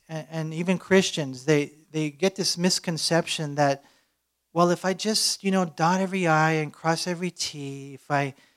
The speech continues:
you know, if I do everything right, then I'm sure I can reach a,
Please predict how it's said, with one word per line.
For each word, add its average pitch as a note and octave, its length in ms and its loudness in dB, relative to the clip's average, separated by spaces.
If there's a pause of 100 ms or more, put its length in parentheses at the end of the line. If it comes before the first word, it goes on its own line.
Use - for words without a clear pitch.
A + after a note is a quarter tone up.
(280)
you D3+ 60 -8
know, D#3 120 2
if D3 100 -4
I D3+ 80 2
do E3+ 220 2
everything F#3 560 -2
right, D3+ 420 0
then D3+ 80 -12
I'm D#3+ 100 -2
sure A3+ 400 0
I G3 60 2
can D#3 240 -8
reach G3+ 300 -2
a, D#3+ 260 0